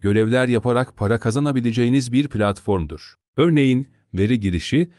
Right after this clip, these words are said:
transkripsiyon, araştırma gibi. Şimdi bu üç para kazanma sitesine biraz daha yakından bakalım. Upwork serbest çalışanların işverenlerle buluşup iş yapabilecekleri bir platformdur.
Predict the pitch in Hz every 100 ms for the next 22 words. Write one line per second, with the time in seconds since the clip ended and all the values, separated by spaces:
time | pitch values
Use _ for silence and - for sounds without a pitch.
0 | _ - 143 151 - 151 143 143 131 135
1 | - _ - 117 123 - 135 110 85 78
2 | 82 _ _ - 175 175 160 170 - -
3 | 98 104 107 107 117 127 - 127 110 127
4 | 123 117 117 110 101 98 104 101 - 104
5 | 98 90 80 - 78 73 - _ 113 -
6 | 135 165 - 131 123 131 - 127 113 113
7 | 110 110 110 127 135 - 135 131 127 131
8 | 127 127 127 120 - 131 - 147 147 143
9 | 131 120 113 117 117 117 117 120 - 101
10 | 92 - 95 78 73 -